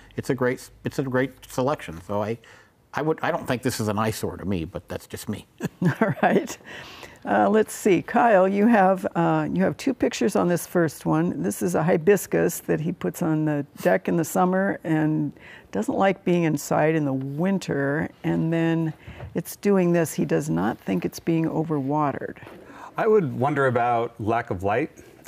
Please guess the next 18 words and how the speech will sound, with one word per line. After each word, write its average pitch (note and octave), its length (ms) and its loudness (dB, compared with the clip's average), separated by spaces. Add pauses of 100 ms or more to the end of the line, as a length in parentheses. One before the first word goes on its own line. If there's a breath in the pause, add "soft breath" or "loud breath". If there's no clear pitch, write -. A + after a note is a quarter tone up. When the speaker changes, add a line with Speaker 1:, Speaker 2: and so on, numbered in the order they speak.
Speaker 3:
Um, G2 500 0
so G#2 260 -6 (100)
one, G#2+ 540 0 (260)
uh, G2 160 0
hibiscus, G#2 540 0
the G#2 160 0
leaves G#2 240 2
can G#2+ 260 0
turn G2+ 220 2
yellow G2 320 4
if F2+ 100 -6
they're F#2 100 0
not F#2+ 220 0
getting F#2 220 -2
quite F#2 220 -2
enough F#2 360 -2
light. G2 420 0 (540 loud breath)
Um, - 400 -10